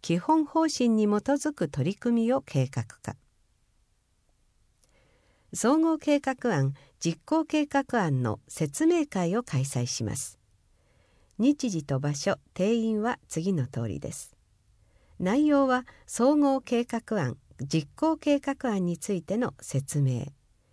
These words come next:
出席者は区長、副区長、教育長ほかです。説明会の日時と場所、定員です。十二月六日火曜、午後七時から八時三十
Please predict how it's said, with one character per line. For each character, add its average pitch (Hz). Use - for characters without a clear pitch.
出 -
席 -
者 160
は 147
区 -
長、 214
副 -
区 -
長、 123
教 240
育 -
長 175
ほ -
か 123
で -
す。 -
説 214
明 294
会 147
の 165
日 247
時 143
と 185
場 135
所、 -
定 160
員 151
で 135
す。 -
十 226
二 302
月 269
六 226
日 -
火 185
曜、 202
午 320
後 226
七 311
時 254
か 151
ら 135
八 160
時 147
三 175
十 175